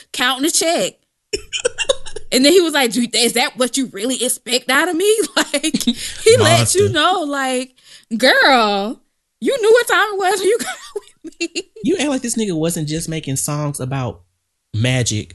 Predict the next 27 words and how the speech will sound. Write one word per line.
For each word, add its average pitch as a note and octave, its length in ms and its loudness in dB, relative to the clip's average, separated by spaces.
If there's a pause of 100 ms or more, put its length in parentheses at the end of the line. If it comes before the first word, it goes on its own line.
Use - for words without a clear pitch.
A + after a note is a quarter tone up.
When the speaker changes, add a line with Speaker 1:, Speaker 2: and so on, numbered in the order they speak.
Speaker 2:
um, G#2+ 500 0 (180)
a A2 60 -2
year A2 220 -2
ago. D#3 220 -4 (800)
Speaker 1:
Child, C#4+ 560 0
that's E4+ 160 -4
where C#4+ 120 -4
the C4 80 -2
one C4+ 240 -2
baby A3+ 220 4
mama A3 280 -2
come A#3+ 200 -6
from. A#3 200 -8
Hey, D#4+ 180 2
Brittany. C4 440 -4
Hey, C#4 220 -4
girl. G#3+ 260 -4
Hey. G3+ 340 -6 (180)
Speaker 2:
Hey, E3+ 280 -6
know C3 160 -2
you C3 160 0
listening. A#2+ 520 -2 (360)
Speaker 1:
But, B3+ 280 -2
um, G3+ 680 -4 (200)
yeah, C#4+ 520 -6
man, E3+ 440 -12
like, D#3+ 480 -16